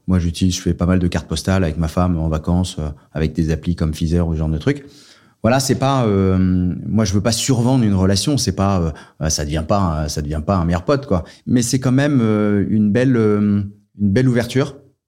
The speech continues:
Déjà pour, euh, moi, mes filles, euh, bah, elles sont aussi sensibilisées à ça. On a trois filleuls avec ma femme. Euh, donc, euh, un filleul au Vietnam, une aux Philippines que j'ai été voir le, l'an dernier, et puis, euh, une autre en Birmanie qui, euh, souffre terriblement de, de la guerre.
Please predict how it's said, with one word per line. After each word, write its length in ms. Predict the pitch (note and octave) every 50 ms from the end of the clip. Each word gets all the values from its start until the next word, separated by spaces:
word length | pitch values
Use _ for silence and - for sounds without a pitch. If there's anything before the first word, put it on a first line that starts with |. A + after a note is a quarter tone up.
| _ _ _ _ - - -
Déjà 240 | G#2+ G#2 F#2 A2 A#2
pour, 260 | A2+ - F#2+ F2 F2
euh, 140 | D#2+ E2 E2
moi, 160 | E2 F2+ F2+
mes 120 | F2 E2+
filles, 320 | D#2 - - G#2+ G#2 G2+ F2+
euh, 440 | E2+ D#2+ D#2+ D#2 D#2+ D#2+ D#2+ E2
bah, 160 | E2 E2 D#2 D#2+
elles 60 | E2+
sont 240 | E2 - - F#2 F2+
aussi 240 | F2 F2 - - G2
sensibilisées 520 | - F2 E2 - D#2+ E2+ E2 E2+ E2+ F2
à 40 | E2
ça. 140 | - E3 D#3+
On 100 | C3 F#2+
a 80 | F2
trois 160 | E2+ - F#2 F2
filleuls 300 | - - G2 G2+ G2 E2+
avec 160 | D#2 D#2 -
ma 80 | D#2
femme. 240 | D#2 - F2 - D#3 - - - - _ -
Euh, 220 | F2 E2+ E2 E2 D#2+
donc, 260 | E2 F2 F2+ - F2+
euh, 100 | E2 E2 -
un 120 | F2+ F2+
filleul 300 | E2+ - - G2 F#2+ F2+
au 40 | E2+
Vietnam, 600 | E2 E2+ E2 - G2 G2+ G#2+ G#2+ G2+ F2+ E2 D2 C#2+
une 180 | E2 G#2 G#2+ G#2+
aux 40 | G2
Philippines 560 | G2+ - F#2+ F#2 - G#2 G#2+ G#2 G2 F2+ F#2
que 140 | - E2+ E2+
j'ai 100 | D#2+ E2+
été 160 | E2+ - F2+
voir 180 | E2+ F2+ F2 D#2+
le, 240 | D#2+ D#2+ D#2 D#2+ E2
l'an 140 | D#2+ E2 E2+
dernier, 340 | E2 D#2+ F2+ G2+ B2 C3+ B2+ - - _ _ _
et 120 | - E2 D2
puis, 320 | - - - F2+ F#2 F2
euh, 340 | E2+ E2 E2 E2 D#2+ D#2+ D2+
une 220 | C#2 E2 E2+ F2
autre 180 | F2+ F2+ - F2
en 20 |
Birmanie 400 | E2+ E2 F2 D#2+ D#2+ E2 F2 F#2+
qui, 280 | F#2+ - - E2+ E2 E2
euh, 920 | D#2+ D#2+ D#2 D#2 D#2 D#2 D#2 D#2 D2 D2+ D2 C#2+ C#2+ - - - - -
souffre 380 | - - - F2+ F2 - - D#2+
terriblement 500 | - E2 D#2+ E2 D#2+ E2 E2+ F2 F2+ F2+
de, 220 | E2+ D#2+ D#2 D2+
de 120 | D2+ D#2+
la 140 | D2+ D2 D#2+
guerre. 300 | D#2 F2 G2+ A#2 A#2+ -